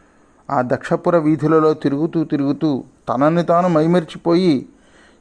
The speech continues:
శివనామ సంకీర్తన గానం చేసుకుంటూ, ఎవరు ఏమనుకుంటారో, ఎవరైనా చూసి నవ్వుతారా అని కూడా పట్టించుకోకుండా, సిగ్గు కూడా మరచి, భీమేశ్వరుడి యందు పాదాలతో, అనురక్తితో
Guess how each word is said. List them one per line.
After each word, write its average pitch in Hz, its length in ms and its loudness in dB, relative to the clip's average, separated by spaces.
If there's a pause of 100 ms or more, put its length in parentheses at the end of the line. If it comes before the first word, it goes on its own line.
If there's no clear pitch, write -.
(140)
శివనామ 165 420 2
సంకీర్తన 180 880 0
గానం 165 380 2
చేసుకుంటూ, 160 680 0 (440)
ఎవరు 131 380 0
ఏమనుకుంటారో, 175 1000 2
ఎవరైనా 156 520 2 (120)
చూసి 147 160 -4
నవ్వుతారా 160 600 4
అని 180 200 2
కూడా 170 440 2 (720)
పట్టించుకోకుండా, 175 1160 0 (220)
సిగ్గు 156 240 0
కూడా 175 320 4
మరచి, 147 540 2
భీమేశ్వరుడి 165 840 0
యందు 156 180 -2
పాదాలతో, 151 840 0
అనురక్తితో 143 680 0